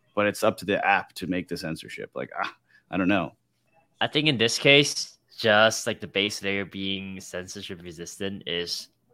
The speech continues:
Speaker 2: not enough. Like, especially with sort of, like, sort of the original use case of crypto, you know, it lets you escape dictatorships, blah, blah, blah. Like, you need that censorship resistance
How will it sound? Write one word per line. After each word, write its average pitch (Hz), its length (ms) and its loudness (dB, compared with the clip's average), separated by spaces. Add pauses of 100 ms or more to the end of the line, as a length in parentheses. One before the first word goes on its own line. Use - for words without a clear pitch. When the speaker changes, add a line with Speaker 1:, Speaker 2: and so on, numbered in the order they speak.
(240)
Speaker 2:
not 78 320 -4
enough. - 560 -10 (260)
Like, - 220 -16 (800)
especially 120 460 2
with 113 180 0
sort 117 240 -2
of, 107 140 -4
like, 98 300 -4 (240)
sort - 200 -8
of 95 60 -8
the 92 160 2
original 104 320 -2
use 92 220 -8
case - 180 -10
of 95 120 -12
crypto, 101 260 -8
you 95 140 -4
know, 92 220 -2 (120)
it 98 160 -2
lets 95 240 -2
you 98 80 -2
escape 92 560 -6
dictatorships, 87 1120 -6
blah, 87 200 -2
blah, 85 260 -2
blah. 80 320 -8
Like, 80 240 -4 (360)
you 135 180 -4
need 127 260 -2
that 107 160 6
censorship 104 500 -10
resistance 92 540 -12